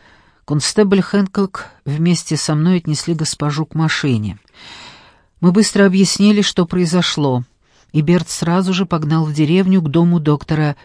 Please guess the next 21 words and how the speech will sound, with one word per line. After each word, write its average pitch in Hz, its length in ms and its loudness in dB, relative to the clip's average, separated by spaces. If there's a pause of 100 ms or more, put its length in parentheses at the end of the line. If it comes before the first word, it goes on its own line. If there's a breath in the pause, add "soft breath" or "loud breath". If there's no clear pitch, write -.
Фитцсимонса. 120 880 -2 (1400)
Леди 233 280 4
провела 202 540 4
в - 40 -4
хирургической 175 840 0
палате 170 380 -2
пять 170 220 -4
часов, - 460 -4
пока 143 280 -4
врач 170 340 0
удалял 147 400 0
пулю 185 400 0
и 175 40 2
зашивал 156 540 0
рану. 127 460 -2 (1040 soft breath)
В 160 160 0
молодости 233 640 4
он 185 120 4
был 233 180 4
армейским 185 560 2
хирургом, 139 720 -2